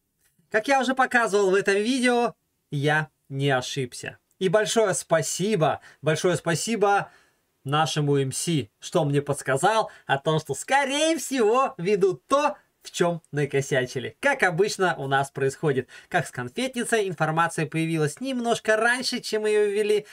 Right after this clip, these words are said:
Также и с силовым конденсатором они немножко прогадали, добавив ещё один заряд. В общем, немножко спалились.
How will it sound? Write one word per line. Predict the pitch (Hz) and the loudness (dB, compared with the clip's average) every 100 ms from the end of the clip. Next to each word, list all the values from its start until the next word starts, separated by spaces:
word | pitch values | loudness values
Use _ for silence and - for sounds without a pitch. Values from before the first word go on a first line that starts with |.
| - | -6
Также | - 269 233 254 | -2 0 -2 -4
и | |
с | - | -4
силовым | 269 247 233 226 | 0 2 2 0
конденсатором | 180 202 180 190 180 226 220 208 185 | 0 -2 0 -2 0 0 2 0 0
они | 165 151 | -2 -2
немножко | 143 139 139 135 | -2 -2 -4 -6
прогадали, | - 143 127 135 165 180 175 160 - - _ _ _ - | -4 -4 -2 0 2 2 0 -2 -8 -20 _ _ _ -4
добавив | 143 131 156 151 147 139 | -2 2 2 2 0 -2
ещё | 135 - 156 | -6 0 0
один | 147 143 139 135 | 0 0 0 -2
заряд. | 120 139 165 165 - _ _ _ | 0 2 2 0 -2 _ _ _
В | 151 | 0
общем, | 247 262 247 240 214 - _ _ _ 175 | 0 0 0 0 -2 -10 _ _ _ -4
немножко | 165 151 156 165 160 160 143 - | -2 0 2 0 0 -2 -2 -6
спалились. | - - - 139 139 147 120 117 | -16 -14 -2 0 2 0 -2 -6